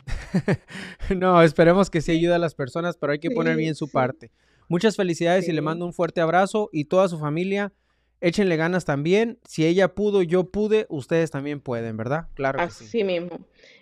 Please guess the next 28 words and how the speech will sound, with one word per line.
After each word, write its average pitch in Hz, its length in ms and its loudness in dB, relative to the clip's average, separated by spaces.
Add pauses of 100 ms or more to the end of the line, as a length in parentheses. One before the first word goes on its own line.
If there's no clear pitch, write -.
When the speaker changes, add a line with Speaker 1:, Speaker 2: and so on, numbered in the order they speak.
Speaker 2:
Este, 180 420 -4
nada, 311 460 -2
gracias, 254 440 -2
muchas 233 240 -6
gracias 220 300 -8
a 208 40 -12
ustedes 294 720 -4
y 202 420 -10 (340)
para 185 240 -8
todo 214 220 -8
su 202 200 -14
grupo, 214 400 -8 (320)
que 196 200 -6
Dios 202 180 -2
los 226 100 -2
bendiga 214 480 -6 (380)
y 180 100 -12
sigan 202 320 -6
ayudando 185 680 -6
a 180 100 -6
tantas 180 280 -12
personas 175 460 -14
como 175 200 -14
lo 170 80 -10
han 170 80 -12
hecho 165 180 -14
hasta 165 200 -18
ahora. 147 180 -16